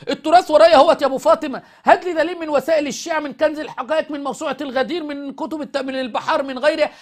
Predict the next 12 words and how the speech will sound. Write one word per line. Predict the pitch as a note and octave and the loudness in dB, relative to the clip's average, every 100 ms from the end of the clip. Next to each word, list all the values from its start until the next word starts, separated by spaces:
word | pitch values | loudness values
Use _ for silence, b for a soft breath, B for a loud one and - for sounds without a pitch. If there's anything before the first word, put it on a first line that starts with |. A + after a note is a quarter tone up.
| b | b
هات | C4 F4 D#4+ | 4 4 2
لي | D#4+ | -4
دليل | C#4+ E4+ | -4 -2
على | C#4+ C#4 C4 | 0 0 -2
جواز | C4 D4 D#4 | 0 0 0
السيستاني | C4+ C#4 - D4+ D4+ | -8 -10 -6 -4 -4
أن | C#4+ | -6
يأخذ | C#4 - - B3 | -6 -6 -6 -8
الخمس | A#3+ - - G4+ F4+ - _ _ | -8 -6 -4 -4 -4 -16 _ _
ويدفعه | G#3+ A#3 A3+ - C4 D4 C#4+ A#3+ | 0 2 0 0 -2 0 0 0
للفقراء | G#3 F3+ F3+ - F#3 A3 C4+ | -4 -6 -8 -4 -2 -2 -4
والمساكين". | B3+ F#3+ E3+ E3 E3+ E3 E3+ D#3+ E3 D#3+ D#3+ F#3+ | -6 -6 -6 -6 -6 -6 -8 -8 -8 -8 -10 -14